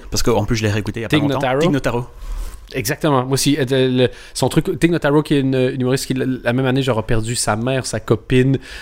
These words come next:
Speaker 2: après qu'elle avait le cancer dans les, dans les deux seins, je crois, ablation des deux seins.
Speaker 1: Ouais, elle a plus de seins et, euh, ouais.
Speaker 2: Et plein, plein, plein, plein. Alors qu'elle fait des trucs un peu silly d'habitude, là, elle était montée, elle avait fait un set d'une heure, elle dit, « I,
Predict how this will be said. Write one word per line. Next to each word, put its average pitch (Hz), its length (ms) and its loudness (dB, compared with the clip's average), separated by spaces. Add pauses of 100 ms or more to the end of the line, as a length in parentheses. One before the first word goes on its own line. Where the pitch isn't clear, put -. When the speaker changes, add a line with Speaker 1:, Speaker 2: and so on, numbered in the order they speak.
(120)
Speaker 2:
après - 200 2
qu'elle 123 120 4
avait 113 100 4
le 113 60 0
cancer 120 540 2
dans 107 120 -4
les, 107 140 2 (400)
dans 123 180 2
les 107 140 2 (320)
deux 160 100 6
seins, - 380 2
je 143 80 -2
crois, 151 200 2
ablation 143 600 0
des 139 120 -2
deux 131 240 0
seins. 147 240 -2
Speaker 1:
Ouais, 165 60 2
elle 147 80 2
a 135 40 2
plus 131 120 -4
de - 60 -6
seins 156 360 -2
et, 127 220 0
euh, 113 560 0
ouais. 113 180 -4 (200)
Speaker 2:
Et 123 160 -2
plein, 190 280 2
plein, 175 160 2
plein, 165 140 0
plein. 143 100 -2 (100)
Alors 147 120 2
qu'elle 156 100 0
fait - 80 -2
des 160 120 2
trucs 175 160 -2
un 160 60 2
peu - 120 -2
silly 156 320 -2
d'habitude, 151 500 0
là, 156 120 0
elle 156 40 0
était 143 140 -2
montée, 131 300 0
elle 147 80 4
avait 127 80 4
fait - 140 -2
un 127 100 2
set 147 280 0
d'une 135 200 -2
heure, 147 180 2
elle 123 60 2
dit, « 127 120 0
I, 135 220 2